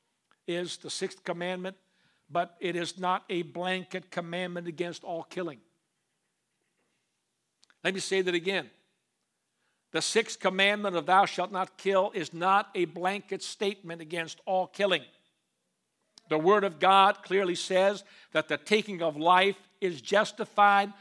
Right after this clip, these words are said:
understandable, and allowed under certain circumstances. And one, obviously, is capital punishment.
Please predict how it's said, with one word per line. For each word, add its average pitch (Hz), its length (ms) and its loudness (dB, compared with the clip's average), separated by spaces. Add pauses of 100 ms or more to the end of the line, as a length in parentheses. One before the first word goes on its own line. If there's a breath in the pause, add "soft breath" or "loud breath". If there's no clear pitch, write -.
(140 soft breath)
understandable, 196 1040 0 (360 soft breath)
and 165 260 4
allowed 190 640 6
under 170 260 -4
certain 202 540 -2
circumstances. 175 1300 -4 (960)
And 170 240 2
one, 185 420 4 (420)
obviously, 190 720 0 (260 soft breath)
is 196 160 0
capital 185 440 4
punishment. 180 540 -4